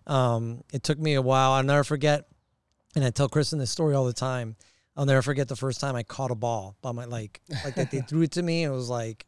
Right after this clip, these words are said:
Speaker 1: now I was hooked. Now I love playing. So, yeah, I played. I started in Tamiami at seven. Um, my mom actually had signed me up late, um, after the registration, but she met with Ovidio Acosta,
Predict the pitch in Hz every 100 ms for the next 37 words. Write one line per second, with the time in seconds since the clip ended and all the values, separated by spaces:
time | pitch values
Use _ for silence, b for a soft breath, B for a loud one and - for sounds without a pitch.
0 | - 123 120 113 - 123 95 - - _
1 | _ 120 117 117 101 131 120 104 B B
2 | B - 170 180 175 156 143 160 175 175
3 | 156 143 - 156 160 151 165 165 160 160
4 | 139 160 151 147 156 151 b _ - 135
5 | 127 131 139 _ - 139 131 131 139 165
6 | 160 147 131 - 135 139 127 127 - 139
7 | 135 131 120 131 151 143 139 _ _ _
8 | _ _ _ 127 123 123 120 120 117 127
9 | 131 160 135 135 127 123 165 156 - 131
10 | 131 - 151 135 135 143 135 135 120 139
11 | 147 143 139 123 147 131 - 139 147